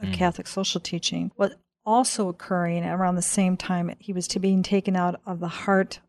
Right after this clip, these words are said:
Speaker 1: of our worship services, out of
Speaker 2: Uh-huh.
Speaker 1: the liturgy, when the focus became on the people and the items in the church became objects of reverence. And we had it, and the songs became all about me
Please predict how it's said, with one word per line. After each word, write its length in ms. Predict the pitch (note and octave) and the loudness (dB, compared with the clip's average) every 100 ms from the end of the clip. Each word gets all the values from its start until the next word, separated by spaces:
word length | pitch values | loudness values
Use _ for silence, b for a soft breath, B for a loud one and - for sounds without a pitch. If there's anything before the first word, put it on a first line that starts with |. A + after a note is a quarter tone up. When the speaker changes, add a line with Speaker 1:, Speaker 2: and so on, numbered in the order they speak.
| - | -4
Speaker 1:
of 80 | F3 | 2
our 100 | E3+ | 2
worship 400 | E3 F#3 - - | 2 0 0 -4
services, 540 | - E3 E3 - E3 | -2 -2 -2 -6 -8
out 240 | - F#3 F3 | 0 2 4
of 100 | F3+ | 0
Speaker 2:
Uh-huh. 280 | D#3+ E3 E3 - | -4 -8 -10 -2
Speaker 1:
the 100 | F#3+ | 0
liturgy, 680 | F3 G3+ A3 F3 - - - _ _ _ _ | 4 8 8 6 -4 -8 -12 _ _ _ _
when 220 | F#3+ F#3+ | 0 2
the 60 | F#3+ | 2
focus 380 | - G3+ G#3+ - | 2 0 0 -4
became 420 | F#3+ - F#3 F3+ - | -6 -2 -2 -2 -2
on 300 | F#3 F3+ G3+ F3+ | -4 -4 -6 -6
the 80 | F3+ | -6
people 560 | - G#3+ G#3+ F3 D#3+ - | -2 0 0 0 -4 -4
and 160 | F#3 | -2
the 120 | F#3 F3 | 0 0
items 560 | F#3+ G3+ G3+ F#3 F3 - _ _ _ | 0 2 2 2 -2 -8 _ _ _
in 200 | G#3 A3 | 8 8
the 100 | G#3 | 8
church 500 | - F#3+ E3 - - | 4 4 2 -2 -10
became 560 | F#3+ - G3 F#3 F3+ - | -14 -6 -2 0 -2 -4
objects 440 | F#3+ F#3 F#3 - F#3+ | -4 -2 -2 -6 -8
of 140 | E3+ | -2
reverence. 460 | F3+ F3+ F#3 F3 G3 | 0 0 0 -4 0
And 160 | F#3 b b b | -2 b b b
we 80 | G3+ | 2
had 160 | G3 F#3+ | 4 6
it, 160 | F3+ - | 4 2
and 200 | G3 F#3+ | 2 4
the 60 | |
songs 560 | F3+ - G3+ G3+ F#3+ F3+ | 2 4 6 6 2 -2
became 560 | - F#3 - G3 F#3 F3+ | -6 -10 -4 0 2 0
all 320 | F#3+ F#3 F3+ | 0 2 2
about 500 | F3 F3 F3 E3+ - _ _ - | 0 2 2 0 -8 _ _ 0
me 560 | G3+ G3+ G#3 F#3 E3+ | 8 10 10 8 4